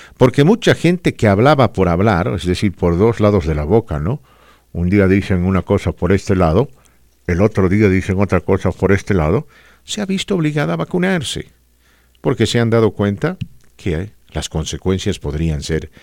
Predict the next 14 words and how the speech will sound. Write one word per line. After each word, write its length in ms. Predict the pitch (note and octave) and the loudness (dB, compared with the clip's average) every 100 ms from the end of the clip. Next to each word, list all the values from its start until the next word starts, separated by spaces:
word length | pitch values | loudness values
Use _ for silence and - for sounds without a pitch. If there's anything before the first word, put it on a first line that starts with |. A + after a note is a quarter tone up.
| - _ | -20 _
mucho 280 | - F2+ F2 | -6 -4 -2
más 160 | D#2+ - | -4 0
serias, 500 | C#3+ D#2+ C#2+ - - | 2 2 -2 -12 -10
hablando 420 | C#2+ D2+ D2+ D2 | -6 -4 -4 -6
de 280 | C#2 C2 F#2+ | -8 -10 -12
empleo, 680 | - D#2 - G#2 G2+ A#2 A#2+ | -10 -4 2 4 4 2 -4
hablando 340 | D2 D2+ C#2+ | -8 -6 -6
del 120 | C#2+ B1+ | -8 -10
futuro 420 | D#2+ - F2+ D#2 | -10 -4 -2 -2
de 80 | C#2+ | -6
su 140 | C#2+ | -8
familia 340 | D#2 F#2 F#2 | -4 -4 -2
y 40 | D2 | -2
demás. 340 | F#2+ F#2 - | -4 -4 -8